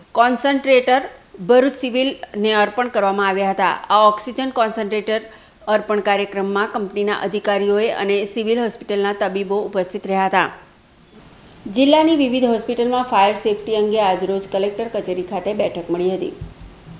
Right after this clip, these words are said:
આજે ભરૂચ કલેક્ટર કચેરીના વીડિયો કોન્ફરન્સ હોલમાં જિલ્લાની ડેઝિગ્નેટેડ એમ પેનલ્ડ કોવિડ હોસ્પિટલ અને કોવિડ કેર સેન્ટરમાં ફાયર સેફટીની એન ઓ સી મેળવવા અંગેની બેઠકમાં સમાહર્તાએ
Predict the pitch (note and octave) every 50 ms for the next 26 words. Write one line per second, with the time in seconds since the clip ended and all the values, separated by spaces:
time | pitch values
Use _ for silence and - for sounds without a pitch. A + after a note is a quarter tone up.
0 | - - - - - - A#3 A#3 C4+ C#4 A3 A#3+ C4 C#4 D4+ - - D#4 D4+ D4
1 | D4+ D4+ - D#4+ D#4+ D4 B3 - B3 B3 B3 B3+ C4+ C#4+ C4+ G3+ A3 A3 A3 B3
2 | B3+ B3+ - B3 A#3 A3+ A3 B3 B3 B3+ C4 B3+ B3 A3 G#3 G#3 G#3 A3 A#3+ B3+
3 | A#3+ F#3 A#3 A3+ G#3+ A3 A#3 A#3 A#3+ A3+ G3 E3+ - - - - G3+ A3+ B3+ C4+
4 | B3+ D#4+ D4+ D#4 D#4 D#4+ D#4+ D4 - D4+ D#4 D#4+ D#4 - - - A3 A3+ B3 C4
5 | C4 B3+ - B3 A3+ A3 A3 A3+ B3 C4 B3 - - - - A#3 A#3 A#3+ B3 B3+
6 | C#4 C#4 C#4+ B3 - G#3+ G#3 G#3 - - B3 G3+ B3 C4 C4+ - - A3 A#3 A#3
7 | A#3 - A#3+ A#3+ C4 C#4 C4 - B3+ A#3 A3 A3+ G#3+ - A3+ G#3 G3+ G3+ - -
8 | A#3+ A#3+ A#3 G#3+ G#3 G#3 - - - - A#3 A3+ A#3 B3 C4 C4 C4+ C4+ B3 C4
9 | - B3+ B3 A#3+ B3 C4 - - G#3 G3+ G3 G3+ G3+ G3 A#3+ A3 A3 G3+ G3 F#3+
10 | G3 G3+ G3+ G3 F#3+ F#3 G3+ G3 G#3 G#3+ G3 G3 F#3+ G3 G#3 G3 G3+ G#3 G#3+ G#3
11 | G#3 G3 G3+ G3+ G3 F#3+ G3 F#3+ - G#3+ A3 B3+ C4+